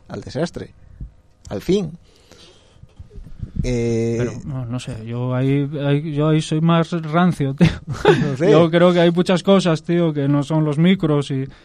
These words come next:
Speaker 2: y que dependen de un, muchos más factores y que cuando, eh, reducimos, eh, o sea, es lo que hablamos un poco al principio, a veces hace falta,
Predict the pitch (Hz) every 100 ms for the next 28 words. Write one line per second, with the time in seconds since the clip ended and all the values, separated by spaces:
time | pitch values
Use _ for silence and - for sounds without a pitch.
0 | _ _ 135 123 120 113 135 147 143 135
1 | 135 139 139 135 143 135 139 127 139 139
2 | 131 131 - 120 165 180 151 123 127 123
3 | 120 - - _ 131 127 127 123 123 135
4 | _ - 151 131 123 123 123 123 _ _
5 | 113 123 123 - 175 165 143 131 - -
6 | 139 123 120 131 _ _ _ _ _ _
7 | - - 69 - - - _ _ - 139
8 | 120 110 151 - 110 113 - - 135 139
9 | 156 147 139 147 143 127 135 139 139 131
10 | 123 127 117 160 123 110 - _ _ _
11 | - - _ 113 117 135 139 143 147 160
12 | 156 147 143